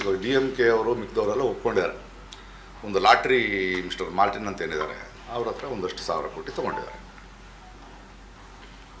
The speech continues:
ಅವರು ಹೇಳ್ತಿದ್ದಾರೆ, "ನಾವು ಇವ್ರ ಹತ್ರ ತಗೊಂಡಿದ್ದೀವಿ" ಅಂತ. ನೀವು ಯಾಕೆ ಹೇಳ್ತಿಲ್ಲ?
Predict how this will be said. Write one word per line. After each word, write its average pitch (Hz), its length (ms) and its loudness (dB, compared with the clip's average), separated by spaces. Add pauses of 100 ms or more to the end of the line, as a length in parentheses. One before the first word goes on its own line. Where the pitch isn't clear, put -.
(100)
ಅವರು 185 340 12
ಹೇಳ್ತಿದ್ದಾರೆ, 165 460 10
"ನಾವು 147 140 8
ಇವ್ರ 139 200 6
ಹತ್ರ 127 160 4
ತಗೊಂಡಿದ್ದೀವಿ" 101 460 4
ಅಂತ. 78 160 -8
ನೀವು 147 220 4
ಯಾಕೆ 143 220 6
ಹೇಳ್ತಿಲ್ಲ? 101 320 -2